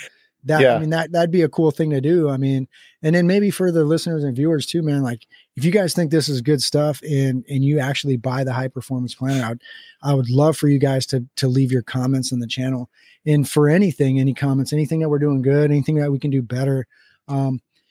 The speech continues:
Speaker 1: 'cause this is something that we're trying to work and build. And, and really what it is, is not to be famous or make money, but to give you these resources and these tools. And some of 'em, like, I'm not a guru, but I mean, I'm like a half guru. Like,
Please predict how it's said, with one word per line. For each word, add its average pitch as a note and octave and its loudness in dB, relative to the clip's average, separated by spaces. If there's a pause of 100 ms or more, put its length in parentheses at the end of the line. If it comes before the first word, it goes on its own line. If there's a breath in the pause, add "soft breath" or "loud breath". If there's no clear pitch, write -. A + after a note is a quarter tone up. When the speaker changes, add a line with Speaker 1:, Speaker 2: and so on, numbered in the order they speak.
(140)
Speaker 1:
'cause C#3+ 2
this G3 2
is G3+ 0
something F3 0
that D3+ 0
we're D3+ 2
trying D#3 -4
to C#3 -2
work C3+ 0
and B2+ -4
build. C3 -2
And, C3 -2
and B2+ -2
really D#3 4
what C#3+ 4
it C3+ 4
is, C#3 0
is B2 -8
not C3+ -2
to B2+ -12
be B2+ -4
famous C3+ -2
or B2+ -4
make B2 -2
money, C#3 0
but B2+ -4 (420 soft breath)
to D3+ -4
give D#3+ 2
you E3 2
these C#3 0
resources D3+ -2
and C3 -2
these A#2+ -4
tools. D3 0 (520 soft breath)
And C#3 2
some G#3 2
of F#3+ 2
'em, E3 2
like, D3 -2
I'm F3 -2
not D#3+ 0
a B2 -4
guru, C3+ 2
but C3 -4 (460 soft breath)
I C3+ -4
mean, C#3+ 4
I'm D3+ 0
like D3 0
a B2+ -4
half C#3+ -2
guru. B2+ 0
Like, B2 -4